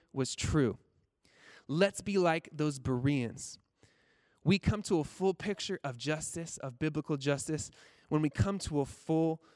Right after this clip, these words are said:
reading of Scripture. Gosh, I'm proud to be a part of this church, Christian Assembly. I'm proud of the ways that we have been moving and taking action to love and serve those in need. I love that we're about to start being a part of December.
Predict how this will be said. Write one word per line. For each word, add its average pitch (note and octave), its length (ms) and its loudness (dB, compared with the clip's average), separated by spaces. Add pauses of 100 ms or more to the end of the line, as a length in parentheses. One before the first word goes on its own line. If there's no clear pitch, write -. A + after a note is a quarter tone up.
(120)
reading D3+ 400 0
of A#2+ 120 -6
Scripture. - 680 -6 (540)
Gosh, D#3+ 240 0
I'm E3 100 0
proud E3+ 340 0
to D#3+ 60 -4
be D3+ 120 0
a D3 40 -2
part D#3 320 0
of C#3 80 -6
this D3 160 -6
church, D#3+ 320 -4
Christian D#3+ 400 -4
Assembly. D3 640 -4
I'm D3 120 -6
proud E3+ 460 4
of D3 240 0 (360)
the D#3+ 100 0
ways D3+ 520 -2 (340)
that D3 320 0 (240)
we F3+ 320 -4
have D#3 340 -8 (180)
been D#3+ 360 -6
moving D#3 500 0
and C#3 160 -8
taking F#3 400 -4
action D3 380 -6
to C#3+ 140 -6
love C#3+ 320 -2
and B2+ 160 -8
serve C3 440 -4 (580)
those D3 360 2
in C#3+ 100 -2
need. D3 180 0
I C#3 60 -2
love E3 240 2
that F3 100 2
we're E3 140 2
about D#3 300 -2
to C#3 180 -2 (260)
start D#3+ 340 0
being E3 140 -2
a D3 40 -4
part E3+ 220 0
of D3 80 -4
December. F3+ 760 0